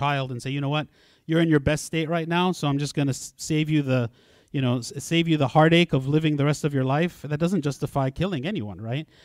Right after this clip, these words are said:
So it is not up to us as human beings to e-, to, to, to kill. God is the one who gives the life, and God is the one who takes the life.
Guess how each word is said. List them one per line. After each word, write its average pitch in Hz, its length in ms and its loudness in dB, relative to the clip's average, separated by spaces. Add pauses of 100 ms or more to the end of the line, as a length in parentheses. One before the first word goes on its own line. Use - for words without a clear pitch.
(200)
So 151 160 -2
it 170 100 2
is 175 140 2
not 262 220 2
up 208 200 0
to 160 100 2
us 151 300 0
as 143 160 -4
human 151 260 0
beings 170 500 0
to 143 120 0
e-, 143 240 -4
to, 139 140 -2
to, - 160 -8
to - 100 -6
kill. 131 460 0 (560)
God 175 240 8
is 151 200 4
the 151 100 8
one 175 180 6
who 156 160 6
gives 156 240 2
the 147 120 2
life, 185 360 2
and 156 160 -2
God 165 180 6
is 151 120 4
the 143 100 4
one 151 140 4
who 131 100 4
takes 143 300 -4
the 120 100 -6
life. 104 340 -10